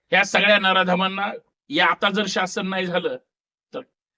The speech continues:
फार अवघड आहे. भाजपच्या आमदाराच्या पीएची पत्नी होती सौभाग्यवती भिसेताई. भाजपच्या आमदारांनी पैसे भरले असते दहा लाख रुपये,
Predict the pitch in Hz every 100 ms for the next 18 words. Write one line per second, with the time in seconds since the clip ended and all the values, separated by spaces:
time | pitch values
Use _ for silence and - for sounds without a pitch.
0 | _ _ - 151 151 151 139 127 - _
1 | _ _ _ _ _ _ _ _ _ _
2 | _ _ _ _ _ _ 127 135 175 220
3 | 196 247 220 220 226 226 - _ _ 233
4 | 226 214 220 220 208 233 247 208 - 214
5 | 196 - 175 151 - _ - 165 165 165
6 | 175 170 180 151 156 143 165 151 127 127
7 | _ _ _ _ _ _ _ _ _ _
8 | _ _ _ _ _ _ _ _ _ -
9 | 165 185 233 - 226 220 220 226 233 254
10 | 294 _ _ _ _ _ _ _ _ 190
11 | 208 262 226 190 233 226 247 214 202 214
12 | 208 214 220 226